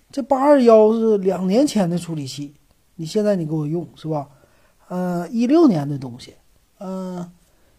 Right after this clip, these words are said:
一六年的东西，小米五现在多少钱呢？用八二幺的处理器的，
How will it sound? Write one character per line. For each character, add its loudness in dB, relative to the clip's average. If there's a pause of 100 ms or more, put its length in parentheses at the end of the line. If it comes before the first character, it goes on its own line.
(140)
一 -2
六 4
年 8
的 4
东 4
西， 2
小 6
米 4
五 -2
现 0
在 2
多 4
少 4
钱 -4
呢？ -6
用 -8
八 -4
二 0
幺 0
的 -4
处 -12
理 -8
器 -12
的， -14